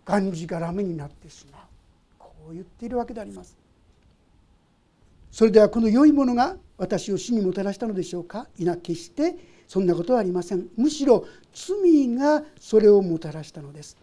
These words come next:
罪はこの良いもので私に死をもたらすことによって、罪として明らかにされました。罪は戒めによって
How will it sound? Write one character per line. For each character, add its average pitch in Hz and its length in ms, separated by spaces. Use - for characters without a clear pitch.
罪 185 300
は 233 240
こ 240 140
の 208 120
良 190 240
い 240 180
も 208 200
の 254 240
で 320 200
私 208 400
に 175 240
死 - 280
を 185 100
も 165 160
た 226 140
ら 233 100
す - 100
こ 247 120
と 302 120
に 381 120
よ 311 120
っ - 20
て、 - 420
罪 202 300
と - 160
し - 120
て 294 200
明 226 60
ら 247 160
か 254 120
に 330 140
さ - 160
れ 165 120
ま 254 120
し - 100
た。 - 120
罪 170 300
は 156 140
戒 156 100
め 226 100
に 240 120
よ 302 80
っ 302 40
て - 420